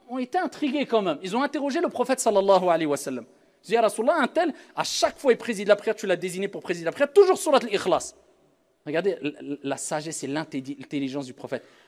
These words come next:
Interrogez-le pourquoi il le fait. Regardez la, la retenue. Avant de,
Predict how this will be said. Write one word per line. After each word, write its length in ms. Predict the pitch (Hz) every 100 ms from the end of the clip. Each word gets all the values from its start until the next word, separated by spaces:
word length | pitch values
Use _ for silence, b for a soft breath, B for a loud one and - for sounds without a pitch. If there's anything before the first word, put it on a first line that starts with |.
| b
Interrogez-le 920 | 208 254 254 269 233 233 226 190 240 277
pourquoi 400 | - 240 - 240
il 100 | 196
le 80 | 175
fait. 220 | 147 - - _ _ _
Regardez 220 | 294 311
la, 160 | 254 - b
la 120 | 185
retenue. 760 | 190 180 269 277 262 240 220 - -
Avant 260 | 254 349 330
de, 240 | 262 214